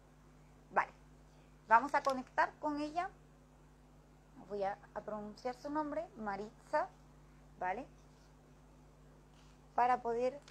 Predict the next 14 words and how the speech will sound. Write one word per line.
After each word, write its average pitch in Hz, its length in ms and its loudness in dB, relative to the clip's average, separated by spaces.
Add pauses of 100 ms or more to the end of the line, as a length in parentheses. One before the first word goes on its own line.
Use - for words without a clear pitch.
(680)
sacarle 240 380 2
el 262 80 -2
mensaje 247 420 -4
de 240 140 0
vidas 226 240 -2
pasadas. - 440 -10
Y 233 60 -8
ella 294 120 4
nos 294 120 -4
pedía 339 280 -2
un 320 100 -6
número 339 260 -4
tres. - 240 -12 (2250)
Perfecto. 214 420 -4